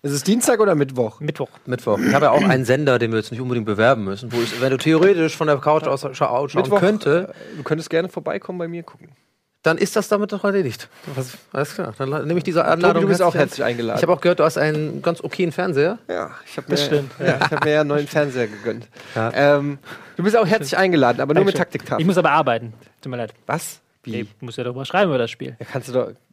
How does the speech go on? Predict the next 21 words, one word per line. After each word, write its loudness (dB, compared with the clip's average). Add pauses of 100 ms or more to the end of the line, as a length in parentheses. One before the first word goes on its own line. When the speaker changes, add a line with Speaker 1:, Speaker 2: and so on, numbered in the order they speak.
(120)
Speaker 1:
wie, -12
du -18
guckst -12
es -8
doch, 0
aber -6
du -4
musst 0
es -8
doch 0
auch -2
gucken -4
dafür. -2
Speaker 2:
Ja, 4
ich 0
werd 0
aber -2
dann -2
zu -4
Hause 2
sitzen. -8